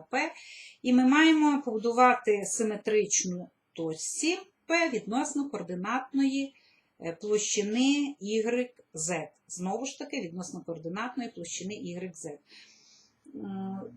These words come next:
аналогічно, як ми бачимо, перпендикуляр, ми відкладаємо такий самий відрізочок по довжині, і знову ж таки, так як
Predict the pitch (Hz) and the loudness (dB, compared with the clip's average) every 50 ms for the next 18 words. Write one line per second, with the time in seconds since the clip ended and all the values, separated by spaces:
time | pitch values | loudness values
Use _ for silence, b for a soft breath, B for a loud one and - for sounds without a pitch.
0 | - - _ _ _ _ - 233 240 262 269 285 285 294 277 285 - 233 220 208 | -20 -20 _ _ _ _ -4 -2 0 0 0 0 0 -2 -4 -4 -4 -4 -4 -4
1 | - 214 214 196 214 208 196 - - - 190 185 180 - - 185 170 - 175 170 | -4 -6 -4 0 0 0 0 0 -2 -4 -4 -4 -4 -4 -6 -6 -6 -8 -10 -8
2 | 160 165 160 - - 214 226 277 320 330 339 330 269 226 202 190 202 190 - - | -8 -8 -4 -2 -2 0 2 2 2 2 2 2 0 -2 -4 -4 -8 -8 -6 -4
3 | 202 196 190 196 190 180 175 175 170 170 165 165 - 170 - - 180 170 - - | -4 -2 0 0 0 0 0 0 -2 -4 -6 -8 -10 -8 -8 -8 -8 -8 -8 -6
4 | 180 175 165 165 160 156 165 208 214 277 320 349 349 311 311 - - - 285 285 | -6 -4 -4 -4 -4 -4 -2 -2 -2 -2 -2 -4 -2 -4 -6 -6 -8 -8 -10 -10
5 | - 285 269 233 277 269 233 247 269 269 254 254 262 240 - 226 214 190 185 196 | -8 -8 -6 -4 -4 -4 -4 -2 -2 0 2 2 0 0 0 0 0 0 0 0
6 | 208 226 269 302 320 330 330 311 285 - - - 254 254 - 247 233 - - 233 | -2 0 2 2 2 2 0 -2 -6 -8 -8 -8 -8 -6 -6 -6 -4 -4 -4 -4
7 | 226 - - 190 | -4 -4 -8 -10